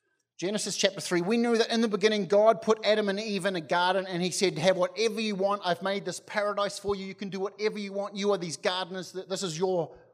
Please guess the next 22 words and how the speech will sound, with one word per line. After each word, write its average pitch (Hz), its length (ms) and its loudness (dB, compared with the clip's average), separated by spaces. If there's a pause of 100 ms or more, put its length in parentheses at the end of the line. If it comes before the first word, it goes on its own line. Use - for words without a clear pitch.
world. 151 720 0 (720)
Do 190 200 -6
anything, 214 380 -4
but 165 180 -8
please 202 360 0
just - 340 -6
do 202 140 0
not 202 240 -6
touch - 240 -4
this - 180 -6
one 170 160 -4
tree, 170 300 -2 (300)
because 175 240 -2
in 196 200 0
the 185 80 0
day 175 300 4
you 214 220 0
do, 180 280 -2
you 151 120 -6
will 135 100 -8
surely 160 380 -4
die." 123 420 -8